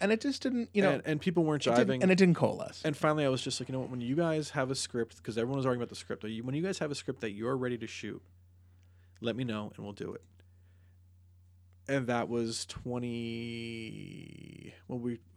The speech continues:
Speaker 2: twenty ten, early twenty ten.
Speaker 1: I, I think, I believe that is correct.
Speaker 2: And then in two thousand eleven, we premiered Josh and Todd. So it was probably early twenty ten. I was finally just, I pulled the plug.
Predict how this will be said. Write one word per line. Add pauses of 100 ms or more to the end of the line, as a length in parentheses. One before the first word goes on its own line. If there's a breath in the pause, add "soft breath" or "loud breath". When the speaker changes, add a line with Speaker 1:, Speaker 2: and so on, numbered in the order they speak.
(1200 soft breath)
Speaker 2:
twenty
ten, (120)
early
twenty
ten.
Speaker 1:
I, (140)
I
think,
I
believe
that
is
correct.
Speaker 2:
And
then
in
two
thousand
eleven,
we
premiered
Josh
and
Todd.
So
it
was
probably
early
twenty
ten.
I
was
finally
just,
I
pulled
the
plug.